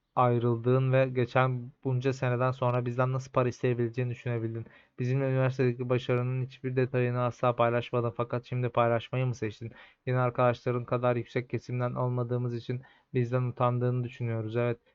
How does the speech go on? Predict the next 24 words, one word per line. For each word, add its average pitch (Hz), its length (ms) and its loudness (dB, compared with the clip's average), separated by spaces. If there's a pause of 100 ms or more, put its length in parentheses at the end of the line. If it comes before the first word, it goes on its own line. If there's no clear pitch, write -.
(340)
biz 120 200 -2
mütevazi 120 520 4
insanlarız 117 500 -4
fakat 123 380 -4
bizim 120 280 -2
daima 120 340 2
yaptığımız 120 520 -2
gibi 120 180 0
ailenin 117 480 2
ilk 127 200 -8 (380)
sırayı 120 300 0
koymayı 123 360 2
öğrenmelisin 117 640 -2
ve 123 140 -4 (320)
hiçbirimiz 123 480 -2
onların 120 460 0 (480)
şanına 123 600 4
yanaşamayız. 120 840 -2
Patronun 123 720 0
Bay 120 300 4
Dune 123 280 -2 (360)
ile 123 360 -2 (280)
olduğun 120 500 2
gibi. 110 260 -4